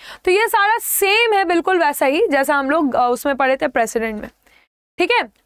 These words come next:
अब एडवोकेट जनरल में देख लीजिए, ये हाईएस्ट ऑफिसर है, हाईएस्ट लॉ ऑफिसर है, तो ये गवर्नर इसको अपॉइंट कर देते हैं।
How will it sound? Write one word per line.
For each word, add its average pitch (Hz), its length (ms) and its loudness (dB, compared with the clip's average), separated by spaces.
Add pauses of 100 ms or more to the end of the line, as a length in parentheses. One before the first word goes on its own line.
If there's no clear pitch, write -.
अब 302 140 0
एडवोकेट 339 500 0
जनरल 359 440 2
में 370 160 0
देख 339 160 0
लीजिए, 320 300 0 (400)
ये 320 100 2
हाईएस्ट 302 500 0
ऑफिसर 359 440 0
है, 330 180 0
हाईएस्ट 262 420 0
लॉ 285 100 2
ऑफिसर 311 460 0
है, 262 100 -6 (540)
तो 339 60 0
ये 339 180 2
गवर्नर 330 460 2
इसको 349 240 0
अपॉइंट 285 440 0
कर 359 140 0
देते 349 240 -2
हैं। 349 300 0